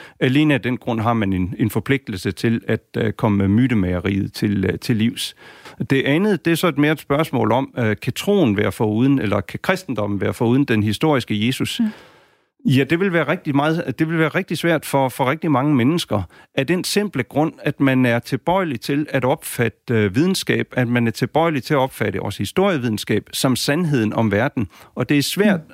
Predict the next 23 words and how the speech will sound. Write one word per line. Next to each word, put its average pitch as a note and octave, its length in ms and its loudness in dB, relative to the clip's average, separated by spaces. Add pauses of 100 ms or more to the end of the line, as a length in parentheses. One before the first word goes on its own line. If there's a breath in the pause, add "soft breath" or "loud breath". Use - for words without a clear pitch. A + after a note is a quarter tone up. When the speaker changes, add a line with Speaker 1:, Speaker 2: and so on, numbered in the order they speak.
(360 loud breath)
Speaker 2:
Mm. D#3 60 4
Speaker 1:
med D3 260 4
at C#3+ 160 0
acceptere C3 600 -2
at A2+ 80 -2
leve D#3 460 0
med B2 140 4
en G#2 100 0
tanke D3+ 380 -2
om, B2+ 300 -2 (520 loud breath)
at, C3+ 280 -2
øh, A#2 200 4 (280)
det C#3+ 120 0
kunne G#3+ 280 2
jo F#3+ 80 4
være, B2+ 340 0 (100)
at - 200 -6
den, A#2 300 2
øh, G2+ 400 2
at - 180 -4
Jesus D3 520 -2 (140)
rent D#3 200 -2
faktisk - 560 -6